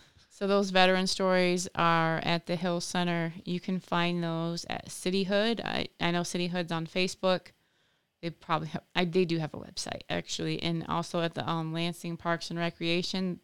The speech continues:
Those are really good. Um, you know, I'm not even for our government, but the individuals that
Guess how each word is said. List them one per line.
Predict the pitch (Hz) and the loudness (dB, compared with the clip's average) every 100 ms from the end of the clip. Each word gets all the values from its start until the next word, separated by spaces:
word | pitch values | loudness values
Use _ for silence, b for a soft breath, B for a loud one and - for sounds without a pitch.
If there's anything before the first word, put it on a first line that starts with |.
| - | -2
Those | 175 190 | 0 0
are | 185 175 | 2 0
really | 165 170 175 180 | 0 0 2 2
good. | 170 175 170 160 | 2 2 2 2
Um, | - 165 156 151 151 _ _ _ _ _ b b b b b b b b | 0 0 0 -2 -6 _ _ _ _ _ b b b b b b b b
you | 220 | -2
know, | 220 214 208 208 | 2 4 4 2
I'm | 170 254 | 4 4
not | 277 190 | 6 4
even | 180 180 | 4 0
for | - 180 | 0 2
our | 185 185 | 4 4
government, | 185 185 190 196 196 - 170 - _ _ _ _ _ _ 170 | 2 2 2 0 0 -4 -12 -18 _ _ _ _ _ _ -2
but | 190 175 - - - | 6 6 6 0 -4
the | 185 - | -2 2
individuals | 214 220 208 190 208 202 202 202 180 | 2 4 4 4 4 4 4 2 0
that | 180 165 147 - | 4 4 4 0